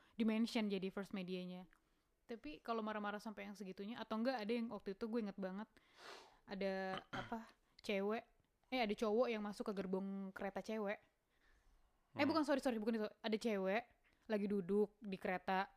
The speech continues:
Speaker 2: Hmm.
Speaker 1: terus ada ibu hamil masuk.
Speaker 2: Ya.
Speaker 1: Jadi dia harus berdiri untuk ngasih ibu hamil itu duduk.
Speaker 2: Oh, itu aku tahu tuh ceritanya.
Speaker 1: Iya, itu yang sampai dia marah-marah di Twitter apa di
Speaker 2: Twitter,
Speaker 1: story
Speaker 2: aku bacanya di
Speaker 1: Instagram.
Speaker 2: Twitter.
Speaker 1: Iya. Kayak nggak ada excuse lu mau hamil kayak mau enggak, gue kan datang, gue kan datang lebih pagi biar gue dapet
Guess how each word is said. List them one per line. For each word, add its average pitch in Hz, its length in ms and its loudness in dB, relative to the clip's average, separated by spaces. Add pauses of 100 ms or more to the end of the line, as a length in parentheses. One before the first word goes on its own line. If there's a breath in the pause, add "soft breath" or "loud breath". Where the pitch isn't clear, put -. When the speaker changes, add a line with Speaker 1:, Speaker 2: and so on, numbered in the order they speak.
Speaker 2:
Hmm. 226 120 -6
Speaker 1:
terus 240 100 2
ada 240 140 2
ibu 214 160 2
hamil 220 340 4
masuk. 233 400 4 (440)
Speaker 2:
Ya. 214 200 6
Speaker 1:
Jadi 208 240 2
dia 247 100 4
harus 214 220 0
berdiri 220 480 2
untuk 214 240 0
ngasih 214 320 2
ibu 208 220 -2
hamil 190 260 0
itu - 100 -2
duduk. 196 300 2 (140)
Speaker 2:
Oh, 117 180 12
itu 113 240 10 (240)
aku 101 480 0 (140)
tahu 95 180 6
tuh - 100 -6
ceritanya. 101 380 -6 (140)
Speaker 1:
Iya, 226 180 2
itu 208 140 2
yang 254 100 2
sampai 220 260 -2
dia 208 120 2
marah-marah 202 360 0
di 175 240 -6
Twitter 196 480 -6
apa 254 220 -2
di 220 140 -4
Speaker 2:
Twitter, 113 260 4
Speaker 1:
story 95 160 0
Speaker 2:
aku 202 140 2
bacanya 104 180 2
di 98 160 -4
Speaker 1:
Instagram. 95 220 -4
Speaker 2:
Twitter. 90 180 -6
Speaker 1:
Iya. 214 200 -2 (800 soft breath)
Kayak 196 380 -4
nggak 208 200 -2
ada 196 120 -4
excuse - 400 -6
lu 262 120 -2
mau 220 100 0
hamil 196 280 -4
kayak 226 200 -6
mau 208 80 -4
enggak, 196 240 -4
gue 190 140 2
kan 247 160 0
datang, 202 260 -2
gue 208 320 -8
kan 247 140 -4
datang 220 220 -4
lebih 196 220 -4
pagi 190 460 -2
biar 196 180 0
gue 214 200 0
dapet 226 220 -2